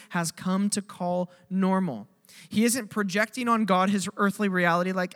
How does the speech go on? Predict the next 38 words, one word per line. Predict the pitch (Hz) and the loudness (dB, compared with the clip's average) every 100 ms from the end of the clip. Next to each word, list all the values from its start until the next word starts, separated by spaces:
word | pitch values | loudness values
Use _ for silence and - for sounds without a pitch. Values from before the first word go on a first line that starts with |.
| - | -10
"Ah, | 311 302 294 - | -4 -2 -2 -2
I'm | 359 | -6
not | 403 | -8
sure | - 302 | -6 -2
you | 269 | 2
understand | 247 214 - 226 226 208 | 2 2 0 0 2 2
what | |
it's | 196 180 | 0 4
been | 196 185 | 4 6
like | 170 - | 2 0
for | |
the | 170 | 0
past | 180 175 - | 0 2 2
hundred | 175 160 | 2 2
years. | 156 151 131 - - _ - - | 2 2 0 -4 -10 _ -14 -6
I'm | 262 | -2
not | 330 | 0
sure | 254 | 0
you | 262 254 | 2 4
understand | 240 214 - 233 233 233 | 2 0 0 0 2 2
what | 208 | 2
it's | 196 | 0
like, | 208 208 180 - - 233 | 2 2 0 -8 -14 -4
uh, | - 190 185 - | 4 6 6 2
you | 277 196 | 2 4
know, | |
the | 185 | 4
sleepless | 196 - 233 - 214 196 | 2 2 -2 -2 -2 -2
nights. | 202 180 147 | -2 -2 0
I | |
don't | 262 339 | 2 2
know, | 311 302 - | 0 -2 -4
I'm | 285 | -4
not | 349 | -2
sure | 302 277 | -2 0
that | |
you | 254 262 | 2 2
understand | 254 226 - 247 247 214 | 0 -4 -2 0 2 0